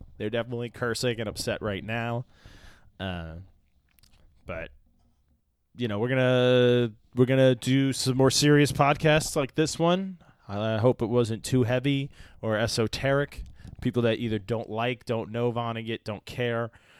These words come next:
Don't worry, we're doing a drunk tank that will, uh, be more the silly speed of some of our more recent episodes, eight and nine, whatnot. So this year we're gonna do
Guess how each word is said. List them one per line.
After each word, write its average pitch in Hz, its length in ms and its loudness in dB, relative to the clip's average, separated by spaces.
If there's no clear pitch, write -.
Don't 120 220 -2
worry, 123 300 0
we're 110 200 -4
doing 117 240 -2
a 95 60 -8
drunk 123 320 -4
tank 127 420 -6
that 101 320 -8
will, 101 460 -6
uh, 92 400 -10
be 110 160 -8
more 113 480 -6
the 98 100 -12
silly 135 320 -2
speed 131 480 -4
of 107 100 -8
some 113 200 -6
of 101 100 -6
our 95 260 -6
more 101 120 -12
recent 120 360 -8
episodes, 117 520 -8
eight 104 200 -12
and 98 120 -14
nine, 107 320 -8
whatnot. 110 400 -10
So 110 240 -4
this 127 180 -2
year 139 140 2
we're 127 60 0
gonna 120 180 -4
do 110 560 -6